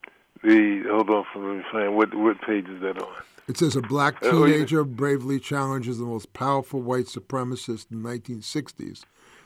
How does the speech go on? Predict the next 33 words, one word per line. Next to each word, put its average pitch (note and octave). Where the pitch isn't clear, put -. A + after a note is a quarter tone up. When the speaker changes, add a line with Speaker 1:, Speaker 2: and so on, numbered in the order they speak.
Speaker 2:
Louisiana, C3
with A2+
the C3
help C#3
of A2+
a A#2
young C3+
Jewish A#2+
attorney. A2+
Systemic D#3+
racism C3+
meets B2+
its -
match A#2+
in A#2
decisive C3+
courtroom B2
battles, A#2
including D#3
the C#3
U C#3
S B2+
Supreme B2
Court, A#2+
and A#2
a A#2
lifelong B2
friendship A#2
is G2+
born." G#2+
If C#3
you're D3
not C#3